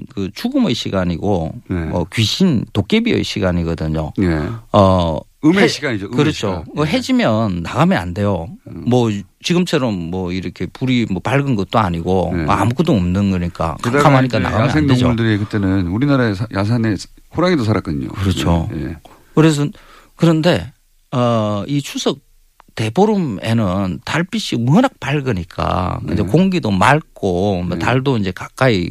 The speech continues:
Speaker 1: 지구 가까이 붙으니까 굉장히 크게 뜨죠.
Speaker 2: 네.
Speaker 1: 훤해요.
Speaker 2: 네.
Speaker 1: 어, 그래서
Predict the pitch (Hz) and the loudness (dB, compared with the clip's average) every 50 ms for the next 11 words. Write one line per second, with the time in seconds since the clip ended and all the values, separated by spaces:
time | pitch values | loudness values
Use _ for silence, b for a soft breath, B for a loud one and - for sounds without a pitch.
0 | - - - - 120 117 - - - - 117 107 85 104 95 - - 101 104 110 | -6 -8 -6 -4 -4 -4 -4 -6 -6 -2 -4 -4 -2 -6 -8 -6 -6 -6 -6 -2
1 | - 92 92 B B B B B B B - - - 107 117 151 165 - - - | -2 -4 -4 B B B B B B B -8 0 4 6 6 6 6 4 0 -6
2 | - - 151 143 - - 127 117 107 98 82 87 92 90 87 87 98 202 - 95 | 0 0 -2 -2 -2 -6 -8 -4 -2 0 0 0 0 0 -2 -4 -6 -6 -4 -2
3 | 87 85 80 95 120 131 - - - - - - - 165 170 175 185 160 101 80 | -2 -2 -2 -4 -6 -8 -10 -6 -4 0 2 2 4 6 6 6 6 6 4 0
4 | 80 - _ _ _ 87 87 80 80 107 139 127 110 110 104 101 98 95 95 92 | -6 -14 _ _ _ -14 -14 -12 -14 -12 -6 -2 -2 0 0 0 -2 -4 -6 -6
5 | 107 139 151 156 151 - 147 127 | -4 -2 -2 -2 0 -2 -4 -4